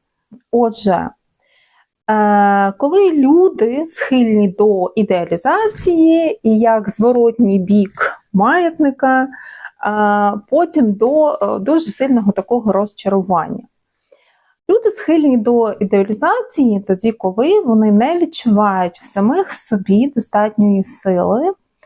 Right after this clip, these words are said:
достатньої опори і достатньої, м, причини для реальної самоповаги,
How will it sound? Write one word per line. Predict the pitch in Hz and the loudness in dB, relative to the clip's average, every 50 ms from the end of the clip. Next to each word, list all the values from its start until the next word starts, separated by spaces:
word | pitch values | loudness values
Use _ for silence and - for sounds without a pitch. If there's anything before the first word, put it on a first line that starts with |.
| _ _ _ _ _ _ - | _ _ _ _ _ _ -4
достатньої | 185 240 - - 311 294 302 294 - 220 214 202 196 - | -4 -2 -2 0 -2 -2 -2 0 0 2 2 2 0 0
опори | - 214 214 - - - 190 180 175 175 175 190 214 240 269 320 359 359 - _ _ _ _ _ _ _ _ _ _ _ _ - | -4 -6 -6 -6 -6 -4 -2 -2 0 -2 -2 0 0 0 0 0 -2 -4 -8 _ _ _ _ _ _ _ _ _ _ _ _ 0
і | 247 262 277 277 269 262 262 247 233 233 247 247 247 247 233 214 - | 2 2 4 4 4 4 2 2 0 -2 -2 -4 -4 -6 -6 -6 -4
достатньої, | 208 240 226 214 - - _ - 294 302 320 330 330 285 262 240 233 214 202 214 214 226 220 214 196 190 190 196 _ _ _ _ _ _ _ _ _ _ _ _ _ _ _ _ - | -2 -2 -2 -4 -6 -12 _ -4 -4 -4 -4 -4 0 2 2 2 2 0 0 0 2 2 2 2 2 0 -2 -4 _ _ _ _ _ _ _ _ _ _ _ _ _ _ _ _ -2
м, | 220 220 214 208 196 | 0 2 2 2 0
причини | 202 - - 262 262 240 254 - - 285 269 302 359 392 381 349 240 202 196 196 202 208 226 - _ _ _ _ | 0 -2 -2 0 0 0 -2 -4 -6 -2 -2 0 2 2 2 2 0 0 0 0 0 -2 -4 -6 _ _ _ _
для | - 196 190 208 208 214 214 208 - 202 | -4 -2 0 2 2 2 0 0 -2 -2
реальної | 202 196 190 208 240 254 254 240 226 214 | -2 0 0 0 0 0 0 0 0 0
самоповаги, | 208 - - 208 202 190 185 185 - 180 175 202 226 277 359 392 359 - 247 220 220 233 277 | -2 -2 -2 0 0 0 0 -2 -2 -4 -2 0 0 0 0 -2 -2 0 0 0 0 0 -2